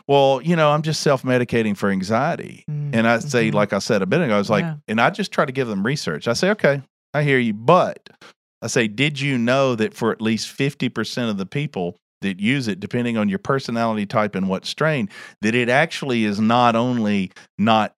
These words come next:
Speaker 1: taking your anxiety away, it is greatly
Speaker 2: Mm.
Speaker 1: exacerbating it. So
Speaker 2: Wow.
Speaker 1: you're just drowning in
Speaker 2: Wow.
Speaker 1: anxiety because of it."
Speaker 2: Mm-hmm.
Speaker 1: Plus a whole lot of other things. And,
Speaker 2: Mm-hmm.
Speaker 1: and, you know,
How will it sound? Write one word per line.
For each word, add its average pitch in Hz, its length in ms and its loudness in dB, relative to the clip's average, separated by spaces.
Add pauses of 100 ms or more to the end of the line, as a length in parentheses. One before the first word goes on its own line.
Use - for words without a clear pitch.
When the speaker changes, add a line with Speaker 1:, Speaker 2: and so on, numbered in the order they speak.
Speaker 1:
taking 113 480 0
your 95 480 2
anxiety 104 560 0
away, 107 520 -2
it 110 140 -4
is 101 180 -6
greatly 120 600 -2
Speaker 2:
Mm. 104 60 -2
Speaker 1:
exacerbating 95 960 -2
it. 90 120 -4
So - 140 -4
Speaker 2:
Wow. 95 80 -2
Speaker 1:
you're 127 140 0
just 113 340 -6
drowning 101 720 2
in 87 160 -2
Speaker 2:
Wow. 85 60 -2
Speaker 1:
anxiety 82 500 -2
because 80 400 -4
of 80 100 -4
it." - 140 -14
Speaker 2:
Mm-hmm. 151 280 -6
Speaker 1:
Plus 214 220 4
a 147 60 0
whole 135 200 2
lot 120 200 4
of 107 100 0
other 139 220 2
things. 82 380 -8
And, 156 240 0
Speaker 2:
Mm-hmm. 143 100 -6
Speaker 1:
and, 139 580 -4
you 175 120 0
know, 90 260 -4